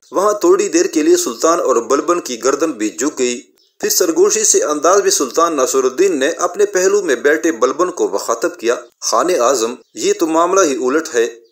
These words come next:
मुझे तो ये तासुर दिया गया था कि दोनों गैर मुस्लिम हैं और हमारे दुश्मनों के लिए जासूसी कर रहे हैं,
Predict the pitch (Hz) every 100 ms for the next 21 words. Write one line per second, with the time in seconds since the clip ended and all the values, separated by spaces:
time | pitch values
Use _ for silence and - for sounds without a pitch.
0 | 120 185 220 214 165 185 - 139 147 170
1 | 156 104 123 156 131 120 156 156 - -
2 | - 131 151 180 180 151 147 131 95 113
3 | 147 131 127 - _ 120 139 147 170 208
4 | 214 180 180 175 185 190 160 165 156 117
5 | 117 139 165 160 107 104 113 143 127